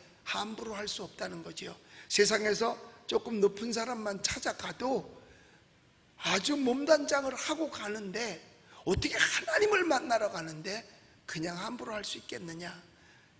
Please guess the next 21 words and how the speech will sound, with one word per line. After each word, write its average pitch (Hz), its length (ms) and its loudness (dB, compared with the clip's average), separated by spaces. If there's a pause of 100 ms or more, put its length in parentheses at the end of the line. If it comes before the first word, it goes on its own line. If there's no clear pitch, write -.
이것은 190 720 4
꼭 - 680 2
정장을 302 760 2
입었다는 269 920 0
것보다 208 640 -4
중요한 190 420 -2
것이 175 180 -6
뭐냐? 156 300 -8 (320)
하나님을 170 600 -6 (120)
인격적으로 254 1000 -6 (320)
대우해 170 680 -6
드리는 226 400 -10
것을 233 300 -6 (240)
볼 - 180 -6
수가 - 600 -10 (260)
있습니다. 208 680 -4 (680)
상대의 349 680 6
인격을 311 340 0
생각할 208 580 -4
때 - 260 -2 (280)
자기 - 320 -4